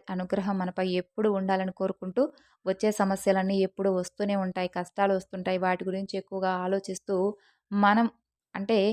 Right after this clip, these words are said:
మనకు ముందుకు సాగిపోవాలే కానీ వాటిలోనే కూరుకుపోవద్దనని చెప్పి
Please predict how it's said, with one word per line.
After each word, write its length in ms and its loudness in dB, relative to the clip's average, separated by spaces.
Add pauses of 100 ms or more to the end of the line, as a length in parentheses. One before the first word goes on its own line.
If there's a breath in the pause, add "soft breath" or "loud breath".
(340)
మనకు 360 4 (120)
ముందుకు 340 2
సాగిపోవాలే 680 4
కానీ 320 -2 (340 soft breath)
వాటిలోనే 580 6
కూరుకుపోవద్దనని 920 0
చెప్పి 280 -2